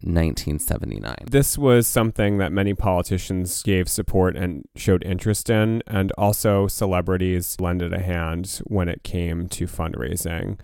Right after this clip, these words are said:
Speaker 2: By nineteen eighty-one, along with corporations, foundations, veterans groups, civic organizations, and labor unions, um, there was eight point four million dollars for the project. Congress had set aside three acres that was near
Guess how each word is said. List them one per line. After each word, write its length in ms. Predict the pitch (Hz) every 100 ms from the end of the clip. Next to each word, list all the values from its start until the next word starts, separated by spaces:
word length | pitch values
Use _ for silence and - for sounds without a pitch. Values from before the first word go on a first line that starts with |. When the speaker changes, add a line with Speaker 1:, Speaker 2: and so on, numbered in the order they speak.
| -
Speaker 2:
By 140 | 107
nineteen 380 | 107 104 113 110
eighty-one, 920 | 98 92 92 92 92 92 101 101 73 -
along 280 | 101 98
with 140 | 95 -
corporations, 640 | - 98 92 92 101 90
foundations, 640 | - 90 101 92 95 90
veterans 420 | - 95 90 87 -
groups, 240 | 95 -
civic 320 | - 113 107
organizations, 760 | 95 90 92 87 87 - 85 85
and 200 | - 92
labor 240 | 92 92 92
unions, 560 | 87 90 90 87 87 - - - - -
um, 240 | 90 90 -
there 160 | 107
was 180 | 101 98
eight 200 | 101 101
point 280 | - 92 -
four 200 | - 90
million 400 | 85 87 87 85
dollars 720 | 85 76 78 76 71 - -
for 100 | -
the 100 | -
project. 680 | - 92 - - 67 - -
Congress 460 | - 113 113 113 -
had 120 | 101
set 280 | - 101 -
aside 640 | 101 - 90 90 90 92
three 340 | 92 - 98 -
acres 680 | 85 87 107 110 120 -
that 200 | - 90
was 160 | 92 92
near 540 | 92 95 92 95 101